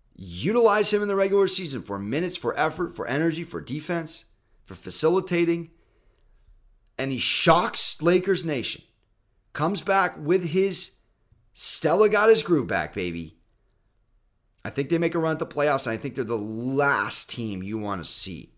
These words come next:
not named Golden State or Phoenix in the West. I'm, I'm dead serious. And I think LeBron has another gear, because I think there's a world where if this doesn't happen and they miss the playoffs, he might ask for a trade.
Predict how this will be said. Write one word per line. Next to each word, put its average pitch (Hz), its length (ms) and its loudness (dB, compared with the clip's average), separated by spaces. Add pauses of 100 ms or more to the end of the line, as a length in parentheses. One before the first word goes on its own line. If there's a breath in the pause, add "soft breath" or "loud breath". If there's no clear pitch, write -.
(120)
not 101 320 -4
named 101 240 -6
Golden 98 240 -4
State 92 300 -4
or 87 160 -6
Phoenix 82 420 -12
in 73 80 -12
the 64 80 -16
West. 57 360 -16
I'm, 160 420 2 (120)
I'm 196 180 2
dead 147 260 2
serious. - 540 -4 (500 soft breath)
And 147 120 0
I 175 120 8
think 202 220 2
LeBron 160 420 4
has 123 160 0
another 107 300 -4
gear, 76 320 -12 (520)
because 131 240 2
I 156 140 6
think 190 140 4
there's 165 180 4
a 160 60 8
world 143 300 6
where 131 140 2
if 123 160 2
this 160 220 0
doesn't 151 420 0
happen 160 360 -2
and 127 140 -4
they 135 100 -2
miss 147 200 -2
the 143 80 -4
playoffs, 143 360 0
he 175 160 -4
might 170 200 2
ask 139 300 0
for 113 140 0
a 92 40 -4
trade. - 380 -8